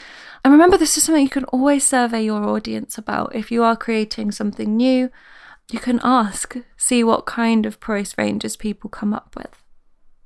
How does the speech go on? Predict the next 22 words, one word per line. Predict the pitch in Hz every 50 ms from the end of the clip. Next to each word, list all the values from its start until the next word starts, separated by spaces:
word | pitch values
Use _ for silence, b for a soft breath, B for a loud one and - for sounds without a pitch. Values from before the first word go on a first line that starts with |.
| - _ _ _ _ _ _ _ _ _ _ -
The | 233
third | - - 269 285 294 311 311 -
thing | - 320 330
that | 330 330 -
I | - 311 294
do | - - 294 311 339 370 359 - -
is | - 240 226 - -
that | - 220 - -
I | - 208 208
create | 208 - - 220 214 214 220 233 233 - _ _ -
the | 208 190
thing | - - - 349 285 220 190 190 202 196 185 - - _ -
to | - -
hit | 196 - - 226 208 - - - _ _ - -
a | 185
price. | - - - - - - - - 240 - - - - - - _ _ _ _ - - - _ _ _ _ - -
So | - - 233
I | 220 214
find | 214 - - 226 233 233 226
it | 226 -
much | - 220 240 240 - - - -
easier | - 226 220 220 208 208 196 190 180 196 214